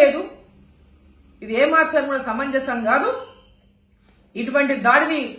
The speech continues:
తీవ్రంగా ఖండిస్తున్నా. మీరు ఏం చేసినా భారతీయ జనతా పార్టీ చేతులు ముడుచుకొని కూర్చుంటుందని అనుకుంటే అది మీ పొరపాటు అని చెప్పి కూడా హెచ్చరిస్తా ఉన్నా. జాగ్రత్త,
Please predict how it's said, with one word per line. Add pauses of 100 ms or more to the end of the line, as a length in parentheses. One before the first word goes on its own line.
తీవ్రంగా
ఖండిస్తున్నా. (680)
మీరు
ఏం
చేసినా
భారతీయ
జనతా
పార్టీ
చేతులు
ముడుచుకొని
కూర్చుంటుందని
అనుకుంటే (680)
అది
మీ
పొరపాటు
అని
చెప్పి
కూడా
హెచ్చరిస్తా
ఉన్నా. (1300)
జాగ్రత్త,